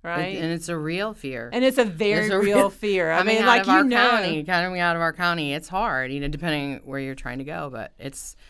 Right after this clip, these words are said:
Speaker 2: But, uh, but I would
Speaker 1: we're
Speaker 2: say
Speaker 1: looked at
Speaker 2: that the
Speaker 1: harder, I think.
Speaker 2: I would say that that's the thing, though. It's, like, depending on where you are
Speaker 1: Right,
Speaker 2: trying to
Speaker 1: right.
Speaker 2: go,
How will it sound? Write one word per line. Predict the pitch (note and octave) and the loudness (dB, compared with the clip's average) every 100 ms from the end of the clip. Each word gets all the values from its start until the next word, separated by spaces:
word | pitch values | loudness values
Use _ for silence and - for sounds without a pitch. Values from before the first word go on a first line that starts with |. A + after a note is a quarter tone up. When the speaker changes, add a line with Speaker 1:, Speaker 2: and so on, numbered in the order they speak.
| - | -2
Speaker 2:
But, | C4+ | 2
uh, | B3+ | 2
but | B3+ B3 | 4 4
I | A3+ | 4
would | A3+ | 2
Speaker 1:
we're | |
Speaker 2:
say | E3 | 2
Speaker 1:
looked | F3+ A3+ | 4 4
at | F#3 | 4
Speaker 2:
that | E3 | 4
the | |
Speaker 1:
harder, | G3 A3 C#3+ C3 | 2 0 -2 -4
I | C3 | -8
think. | B2+ A#2 - _ _ _ _ | -10 -14 -16 _ _ _ _
Speaker 2:
I | A#3+ | -4
would | A#3+ B3 | -2 0
say | B3+ A#3 | 0 0
that | G#3+ | -2
that's | A3 G3+ G3 | -4 -4 -8
the | - G3 F#3 F3 _ | -10 -8 -8 -10 _
thing, | B3+ C#4 B3+ | -4 -2 -2
though. | F#3 E3+ | -2 -4
It's, | F3 - | -6 -6
like, | G3 F3+ | -6 -6
depending | G3 - G#3 A3 G3+ G3 F3 | -10 -14 -10 -8 -8 -8 -8
on | F3 | -10
where | F3 E3+ E3+ | -8 -6 -6
you | E3 D#3 D#3 - | -8 -10 -10 -10
are | - D3 | -4 -2
Speaker 1:
Right, | B2+ | -2
Speaker 2:
trying | A#2+ E3+ D#3+ | -4 -6 -8
to | D#3 | -10
Speaker 1:
right. | B2+ | -8
Speaker 2:
go, | B2 A2+ E2 - | -6 -8 -8 -12